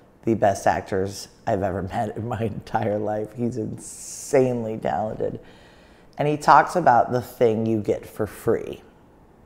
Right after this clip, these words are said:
And so I think it is interesting to think about what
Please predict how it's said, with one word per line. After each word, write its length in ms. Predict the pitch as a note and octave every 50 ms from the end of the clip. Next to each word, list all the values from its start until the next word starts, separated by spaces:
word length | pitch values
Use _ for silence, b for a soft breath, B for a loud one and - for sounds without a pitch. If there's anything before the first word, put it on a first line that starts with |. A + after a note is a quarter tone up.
| - - - - - - B B B B B B B B B B B -
And 120 | C3 C3+ A#2+
so 300 | - - C#3+ C3+ C3 -
I 140 | - C3 C3
think 280 | C3 - F3+ F3+ - E3+
it 140 | D3+ -
is 360 | - C3+ C3+ C3+ B2+ A#2+ A#2 -
interesting 1040 | - - B2 A#2 A2 - - A2+ A2 G#2+ G#2 - - - A2 G#2+ G#2+ G#2 G#2 G2+ - - - - _ _ - - _ _
to 180 | - - C#3 A#2+
think 360 | - - - C#3 C3 B2 -
about 600 | C3+ A#2+ A2 A#2 A#2 A#2 A2+ A2+ A2+ - - - - - b b b b b b b b b b b _ - - -
what 680 | A#2+ A2+ A2 A#2 B2+ B2 B2+ A#2+ - - - - -